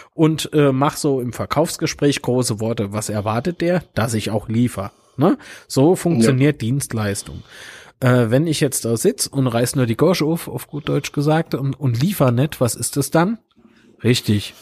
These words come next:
Speaker 1: dann ist es Show. So, ich red nicht von Betrug, das wär falsch, ähm, das sollte man vielleicht da bitte nicht machen, weil ich nehm auf jeden Fall Markus Merck ab, dass er mit Emotionen dabei ist. Aber vielleicht ist es ganz einfach so, dass eine G M B H und Co. K G A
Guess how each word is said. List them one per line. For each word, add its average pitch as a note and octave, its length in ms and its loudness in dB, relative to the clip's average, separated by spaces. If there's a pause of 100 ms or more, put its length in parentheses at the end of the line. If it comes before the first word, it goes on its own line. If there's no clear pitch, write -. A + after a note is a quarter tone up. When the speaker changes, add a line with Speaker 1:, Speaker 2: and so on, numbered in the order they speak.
(100)
Speaker 1:
dann C#3 340 0 (140)
ist - 340 -2
es A2 180 0
Show. G2+ 460 0 (560)
So, G2 320 -10 (140)
ich - 180 -4
red F#3+ 200 2
nicht F#3 160 2
von D3+ 220 2
Betrug, F#3+ 480 -2
das C#3 200 -2
wär B2 240 0
falsch, D#3 600 0
ähm, C3 300 0
das A#2+ 180 -4
sollte B2 220 0
man F#3 120 0
vielleicht - 320 -4
da A#2+ 80 0
bitte C3 260 -2
nicht A#2 200 -4
machen, D#3 340 2 (500)
weil C3+ 220 2
ich B2 180 -4
nehm D3 220 2
auf B2+ 180 -2
jeden D3+ 220 0
Fall D3 160 2
Markus A#2+ 420 -4
Merck B2 240 0
ab, B2 160 -4
dass B2 160 2
er B2 100 4
mit A#2+ 160 0
Emotionen A#2+ 600 0
dabei F#2+ 300 0
ist. - 260 -6
Aber C3+ 260 0
vielleicht C#3 560 0
ist D#3 160 -2
es D#3+ 160 0
ganz C#3+ 240 -2
einfach B2+ 300 2
so, D3+ 260 0
dass D3+ 200 0
eine A2+ 60 -2
G B2 160 -2
M D3 80 -4
B C#3 140 4
H C3 140 2
und B2+ 120 -4
Co. E3+ 160 0
K D3 180 2
G F3+ 260 0
A A#2 180 0